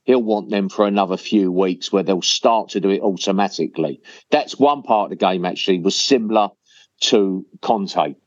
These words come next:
you know, these set drills, you know, playing it out from the back. Although, of course, Postecoglou's thing is just so much more radical than Conte's ever was.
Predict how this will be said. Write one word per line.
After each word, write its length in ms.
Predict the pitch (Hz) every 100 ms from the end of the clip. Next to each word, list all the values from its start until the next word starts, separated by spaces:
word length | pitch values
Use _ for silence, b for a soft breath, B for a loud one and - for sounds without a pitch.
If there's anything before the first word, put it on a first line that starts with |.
| _
you 160 | - 101
know, 160 | 90 87
these 240 | 95 87
set 340 | - 135 110 -
drills, 600 | 110 95 82 78 - -
you 100 | 95 92
know, 240 | 82 - _ -
playing 260 | 113 95
it 60 | 87
out 160 | 90
from 80 | -
the 40 | 87
back. 220 | 87 - _ _
Although, 360 | - 107 107 107
of 100 | 95
course, 460 | - 110 90 - - _ _ _ _ _ _ _ _ _ _ -
Postecoglou's 880 | - 113 - 104 143 131 107 90 82
thing 260 | - 101 90
is 160 | 85 -
just 240 | 92 -
so 200 | 120 107
much 280 | 98 - -
more 220 | 92 92
radical 560 | 87 104 98 95 90 87
than 160 | 87 87
Conte's 420 | 87 95 92 80
ever 160 | 92 82
was. 440 | 85 82 73 -